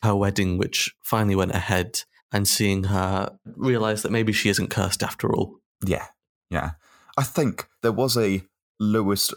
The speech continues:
Speaker 2: low, which would have been even lower than Rebecca driving the limo, but it was an episode that was scrapped.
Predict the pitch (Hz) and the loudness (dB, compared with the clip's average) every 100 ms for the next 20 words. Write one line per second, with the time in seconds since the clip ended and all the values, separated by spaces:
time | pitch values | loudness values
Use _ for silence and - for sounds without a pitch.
0 | 101 98 90 87 104 - 117 113 120 110 | 0 2 2 0 -2 -2 0 0 0 -2
1 | - 131 151 147 127 117 135 82 90 110 | -2 -2 0 2 2 2 2 2 0 2
2 | 104 98 101 95 104 98 92 90 82 92 | 2 2 0 0 0 2 2 0 0 0
3 | 98 82 80 - - 110 - - - _ | 2 2 0 -4 0 0 0 -6 -8 _
4 | _ 92 92 90 82 - 98 90 80 - | _ -2 0 0 0 -2 -2 0 -2 -2
5 | - - 95 80 - - | -2 -2 -2 -2 -6 -16